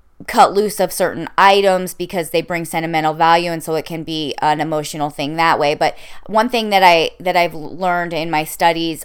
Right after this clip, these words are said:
on this topic is that it's almost always related back to some sort of a psychological, like, depression or A D D, um, something that is, generally takes medication or, uh, extreme mindset work over years to overcome.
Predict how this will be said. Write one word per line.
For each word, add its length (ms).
on 200
this 200
topic 440
is 180
that 220
it's 180
almost 360
always 420
related 540
back 360
to 320
some 300
sort 220
of 80
a 40
psychological, 840
like, 200
depression 680
or 200
A 160
D 140
D, 640
um, 640
something 380
that 180
is, 360
generally 480
takes 320
medication 680
or, 420
uh, 160
extreme 580
mindset 540
work 280
over 240
years 640
to 200
overcome. 760